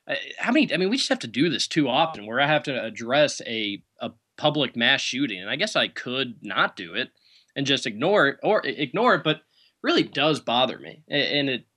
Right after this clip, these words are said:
it sucks. It's terrible. And this time it's in Roseburg, Oregon, a small town at a community college there. They don't know exactly how many people were killed. Uh, latest reports I see are ten, and that the shooter has been neutralized, which likely means he's probably been killed as well.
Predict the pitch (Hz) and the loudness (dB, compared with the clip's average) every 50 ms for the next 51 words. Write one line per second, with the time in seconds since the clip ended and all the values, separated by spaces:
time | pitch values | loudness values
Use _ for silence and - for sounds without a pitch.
0 | _ _ _ _ _ _ _ _ _ _ _ _ - - - - - - - 277 | _ _ _ _ _ _ _ _ _ _ _ _ -20 -20 -20 -16 -6 2 4 4
1 | 302 - - - 131 120 - - - 214 254 262 175 95 - - - - 147 165 | 4 4 2 -6 -12 -12 -8 0 2 2 4 4 2 0 -4 -12 -20 -18 -12 -6
2 | 143 156 170 165 - 185 170 165 160 151 - - 156 143 139 135 143 147 165 156 | -4 -4 -4 0 0 2 2 2 0 -2 -2 -4 -4 -2 -2 0 2 2 2 0
3 | 139 139 160 156 156 156 139 127 127 135 135 135 143 143 143 135 - - 131 120 | 0 4 4 6 6 4 2 0 -2 -2 -2 -2 -2 -2 -2 -4 -4 -4 -4 -4
4 | 135 151 147 - 147 131 120 127 131 131 131 139 135 131 131 131 - _ - - | -4 -4 -4 -4 -4 -2 -2 0 -2 -2 -2 -2 -4 -2 -4 -6 -6 _ -20 -20
5 | - _ - - 170 165 165 170 175 170 170 165 165 165 156 160 160 165 160 131 | -20 _ -4 2 6 8 8 8 8 8 6 6 6 8 8 10 10 8 6 2
6 | 135 123 131 131 131 135 135 127 131 139 143 139 135 135 127 123 - 131 131 - | 0 0 2 4 4 4 4 2 0 0 -2 -2 -2 -4 -4 -2 0 -2 -2 0
7 | - 139 120 - 180 147 135 - 127 139 139 139 - 143 147 143 143 147 143 - | -2 -2 0 2 2 4 2 2 2 2 0 2 2 0 0 2 2 0 0 2
8 | - 135 123 127 127 123 120 120 _ _ _ _ _ _ _ - - 104 110 120 | 2 4 4 6 4 2 0 -2 _ _ _ _ _ _ _ -16 -10 -6 -2 0
9 | 123 123 120 - 139 127 - 143 135 123 - 123 120 120 - - 135 131 139 139 | 0 0 0 -2 -4 -2 2 2 2 4 6 4 4 4 4 2 4 4 4 2
10 | - - 151 131 123 123 120 120 127 123 - _ _ _ _ _ - 113 113 110 | 2 0 2 2 4 4 2 0 -2 -4 -8 _ _ _ _ _ -8 -6 -4 -4
11 | 107 113 - - - 139 135 131 127 123 117 123 120 117 107 110 127 127 123 123 | -4 -4 -4 -2 0 2 2 2 2 2 2 2 0 0 0 0 0 2 4 4
12 | 120 117 110 110 123 131 135 123 - 139 131 120 120 120 117 123 135 123 - 131 | 4 2 2 2 2 2 2 2 2 4 6 6 6 8 8 6 4 4 0 -4
13 | 117 - - - 117 110 120 117 - 120 117 113 113 117 120 117 - 120 117 - | -6 -6 -4 0 2 2 2 2 0 -2 -2 0 0 0 0 0 -2 -4 -4 0
14 | - 120 113 110 131 127 117 107 110 117 113 - - 117 113 123 120 127 120 120 | 2 2 2 2 2 0 0 0 0 0 0 0 0 2 2 2 2 0 0 2
15 | 127 120 113 113 113 117 123 - | 2 4 6 6 6 4 4 2